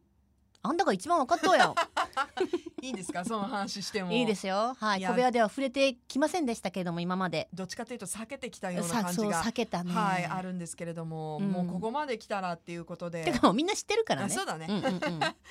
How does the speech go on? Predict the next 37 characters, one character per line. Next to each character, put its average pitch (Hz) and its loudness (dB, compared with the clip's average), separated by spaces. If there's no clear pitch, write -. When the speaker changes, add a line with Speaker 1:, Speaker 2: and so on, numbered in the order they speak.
Speaker 2:
<laughs> - -20
い 185 -10
や 165 2
ー、 - -8
十 190 -6
月 196 -6
か 185 -4
ら、 160 -2
Speaker 1:
は 190 2
い。 - -6
Speaker 2:
私 170 -12
昼 226 -8
の 220 -6
女 190 -6
に、 156 -10
あ、 247 -6
無 311 -8
視 370 -8
し 370 -8
な 381 6
い 381 4
で。 392 -2
<laughs> 453 8
あ、 381 2
無 392 -4
視 370 -8
し 381 -12
な 381 6
い 359 -6
で。 330 -12
突 381 -12
き 370 -10
放 349 0
さ 339 0
な 330 0
い 311 -6
で。 311 -4